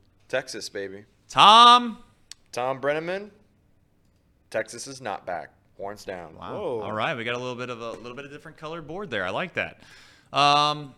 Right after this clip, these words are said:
Speaker 2: <clears throat> next game, we have L S U, the Tigers. Somehow, uh, somehow Elliott said they're still ranked.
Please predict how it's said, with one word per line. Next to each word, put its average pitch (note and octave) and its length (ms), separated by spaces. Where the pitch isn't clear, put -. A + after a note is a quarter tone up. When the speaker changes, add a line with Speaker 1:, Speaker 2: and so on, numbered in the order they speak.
Speaker 2:
<clears throat> - 120
next F3 520
game, A3 340
we C#3+ 200
have D3+ 360
L G3+ 220
S G#3+ 240
U, G#3 200
the D3+ 80
Tigers. D#3 580
Somehow, C#3+ 680
uh, B2 260
somehow G3+ 340
Elliott D3 320
said C3+ 180
they're A2 100
still C3 500
ranked. F#2 520